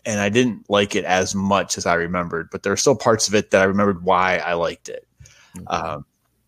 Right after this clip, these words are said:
Speaker 1: I like the idea of them being back on a, a ship again. Um, I don't know if you guys ever played, did you ever play, like, Warhammer? You know, or with, or s-, or with the miniatures ever, where you have, like, the huge landscape, you know, for your battles.
Speaker 2: Mm-hmm. Mm-hmm.
Speaker 1: Uh,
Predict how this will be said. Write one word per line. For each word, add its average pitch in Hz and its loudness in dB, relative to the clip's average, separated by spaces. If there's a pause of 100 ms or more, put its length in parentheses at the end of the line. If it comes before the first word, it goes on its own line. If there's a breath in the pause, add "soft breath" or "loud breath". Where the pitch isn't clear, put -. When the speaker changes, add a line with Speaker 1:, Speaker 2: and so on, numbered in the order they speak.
(480)
Speaker 1:
I 117 2
like 107 2
the 113 2
idea 101 2
of 92 0
them 95 -2
being 104 -2
back 90 -4
on 87 -6
a, 87 -8
a - -8
ship - 2 (160)
again. 87 -4 (420 soft breath)
Um, 80 -2
I - -4
don't 120 4
know 120 6
if 113 0
you 120 6
guys 110 4
ever 104 6
played, 101 4
did - -6
you 139 4
ever 139 0
play, 139 4
like, 113 4
Warhammer? 113 2 (640 loud breath)
You 95 -6
know, 87 -4
or 95 -8
with, 104 -4 (120)
or 95 -4
s-, - -6
or 101 -2
with 98 0
the 101 -4
miniatures 101 2
ever, 104 2
where 113 2
you 107 4
have, 120 4
like, 110 2
the - -4
huge 117 2
landscape, 107 2
you 104 0
know, 95 0
for 104 -4
your 98 2
battles. 98 0 (160)
Speaker 2:
Mm-hmm. 107 -8
Mm-hmm. 98 -8 (200)
Speaker 1:
Uh, 82 0